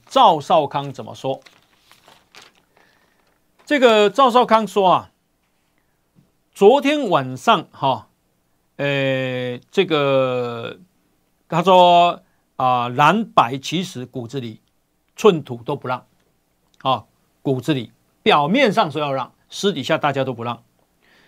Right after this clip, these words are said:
柯文哲说：“要公平，双方都可以接受的方法，看似简单，其实是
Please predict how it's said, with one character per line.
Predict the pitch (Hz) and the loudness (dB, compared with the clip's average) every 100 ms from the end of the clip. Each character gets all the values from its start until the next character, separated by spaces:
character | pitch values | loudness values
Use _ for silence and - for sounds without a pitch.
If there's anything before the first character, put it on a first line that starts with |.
| _ _ _ _ _ | _ _ _ _ _
柯 | - 277 285 | 4 6 6
文 | 247 254 | 2 0
哲 | 170 147 | -4 -4
说： | 151 - 202 196 196 190 190 | -4 -2 2 4 4 4 2
“要 | 214 202 180 165 151 | 4 4 6 4 4
公 | 202 208 | 2 2
平， | 143 143 | -2 -4
双 | 180 170 | -2 0
方 | 170 | 0
都 | 175 | -2
可 | 175 165 | -2 -2
以 | |
接 | 131 160 | -2 -4
受 | 160 | -4
的 | 143 | -4
方 | 135 135 | -4 -4
法， | 117 - _ _ | -6 -8 _ _
看 | - 214 175 | 2 4 4
似 | - 170 | -2 -8
简 | 131 113 | -10 -6
单， | 143 147 _ _ | -6 -6 _ _
其 | - 147 | -10 -8
实 | 170 131 117 | -8 -10 -12
是 | 156 135 | -8 -10